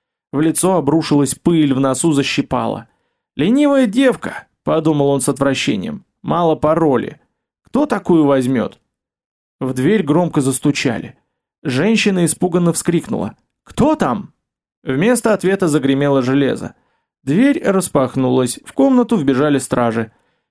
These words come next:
Впереди был коротенький человек в халате и вязаном колпаке. В руке он сжимал ключ. «Кора, не бойся, они ищут сбежавшего!» Стражи рассыпались по комнате.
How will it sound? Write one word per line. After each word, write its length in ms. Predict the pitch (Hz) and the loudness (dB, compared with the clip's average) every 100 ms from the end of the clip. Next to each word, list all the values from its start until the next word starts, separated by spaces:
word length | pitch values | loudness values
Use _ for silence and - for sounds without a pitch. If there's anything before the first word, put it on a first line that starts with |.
| _ | _
Впереди 440 | _ 156 202 190 254 | _ -2 0 2 2
был 200 | 208 214 | 2 2
коротенький 560 | 196 175 202 185 180 165 | 2 0 0 -2 -2 -2
человек 540 | - 143 139 202 220 | 0 2 2 0 -2
в 40 | |
халате 560 | - 139 127 170 190 151 | -4 0 0 0 0 2
и 40 | |
вязаном 420 | 131 135 123 131 127 | 2 2 0 -2 -2
колпаке. 640 | 139 131 147 143 - - _ _ _ _ _ _ _ _ _ - | -4 -2 -4 -2 -8 -10 _ _ _ _ _ _ _ _ _ -4
В 120 | 139 | 0
руке 280 | 160 - 190 | 0 0 0
он 160 | 170 | 0
сжимал 380 | 127 143 156 143 | 0 0 0 0
ключ. 420 | - 135 113 - _ _ _ _ | 2 0 0 -10 _ _ _ _
«Кора, 420 | - 202 247 247 202 | -4 0 2 2 2
не 120 | 175 | 0
бойся, 440 | 170 160 135 135 | 2 2 2 0
они 220 | 131 170 | 0 0
ищут 240 | 196 - 160 | 0 0 -2
сбежавшего!» 640 | 139 165 160 - - - - _ _ _ _ _ | -2 0 0 -2 -8 -10 -14 _ _ _ _ _
Стражи 440 | - 147 196 175 | -4 -2 0 0
рассыпались 560 | 170 147 175 160 147 135 | 0 0 -2 0 0 0
по 140 | 139 | -4
комнате. 540 | 147 127 117 - - | -2 -2 -4 -8 -14